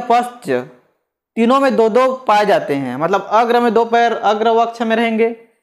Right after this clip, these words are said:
यहाँ पे सर दिख रहा है, लेकिन यहाँ मतलब ये वक्ष ही है, ये जो नीचे में दिख रहा है ना, पैर दिख रहा है, यहाँ से स्टार्ट, सिर बस है यहाँ पर सर,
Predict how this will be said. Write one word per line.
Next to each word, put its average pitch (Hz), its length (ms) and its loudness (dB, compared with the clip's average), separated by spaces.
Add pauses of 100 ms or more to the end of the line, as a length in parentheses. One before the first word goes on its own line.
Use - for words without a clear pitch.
(500)
यहाँ 196 200 -2
पे 214 100 0
सर 226 260 0
दिख 220 220 -2
रहा 233 100 2
है, 220 60 0
लेकिन 214 200 -2
यहाँ 202 520 -2
मतलब 180 300 -2
ये 196 120 2
वक्ष 214 400 -2
ही 214 340 0
है, 131 240 -2
ये 131 100 -2
जो 135 160 -2
नीचे 151 280 -2
में 190 80 -4
दिख 202 140 0
रहा 208 120 0
है 202 80 -6
ना, 196 100 -8 (640)
पैर 175 180 2
दिख 196 220 0
रहा 196 120 2
है, 185 280 -4 (480)
यहाँ 190 220 0
से 220 140 -2
स्टार्ट, 180 480 0
सिर 240 260 -2
बस 240 260 0
है 175 160 2
यहाँ 151 280 0
पर 143 160 -2
सर, 139 500 -4